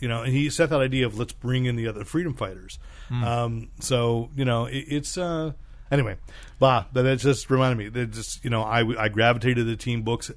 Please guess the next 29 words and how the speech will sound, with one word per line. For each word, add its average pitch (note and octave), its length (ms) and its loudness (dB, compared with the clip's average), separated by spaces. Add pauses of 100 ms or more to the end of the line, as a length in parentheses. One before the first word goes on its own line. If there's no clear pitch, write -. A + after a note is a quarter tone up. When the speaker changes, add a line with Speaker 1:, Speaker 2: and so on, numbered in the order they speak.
Speaker 1:
as A2+ 200 -4
a - 40 -12
kid F3+ 400 2
because A#2+ 400 0
it A#2+ 60 -4
would A2+ 100 -4
be A2+ 80 -2
so B2+ 180 -2
rare A#2+ 680 0 (1700)
comparatively A2 540 -2
when G#2 140 -4
you're G#2 100 -6
a G2 40 -8
kid A2+ 260 -2
to G2+ 60 -6
thinking A2+ 280 -4
about, G2 160 -8
you, A#2 280 -4
you C3 80 -10
know, A2+ 140 -2
to G#2+ 60 -4
be G#2+ 80 -10
get, A2+ 320 -2
able A2+ 160 -2
to G#2 60 -8
pick G#2+ 140 -4
up G2+ 120 -4
a F#2+ 40 -10
book. A#2+ 400 -8